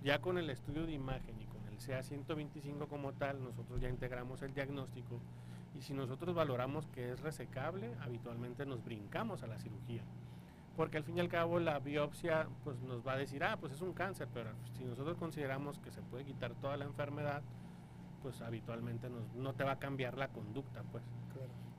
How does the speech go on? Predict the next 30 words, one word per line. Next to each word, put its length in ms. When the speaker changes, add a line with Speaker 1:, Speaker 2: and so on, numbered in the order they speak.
Speaker 1:
Digo, 260
también 340
a 40
veces 220
los 160
pacientes, 500
es 240
una 260
pregunta 500
que 100
te, 140
te, 140
como 180
te 160
comentan, 500
¿no? 160
Que 120
si, 240
"Ah, 140
me 120
hacen 220
biopsia, 280
se 100
va 100
a 20
diseminar, 440
se 460
va 100
a 60
di-, 180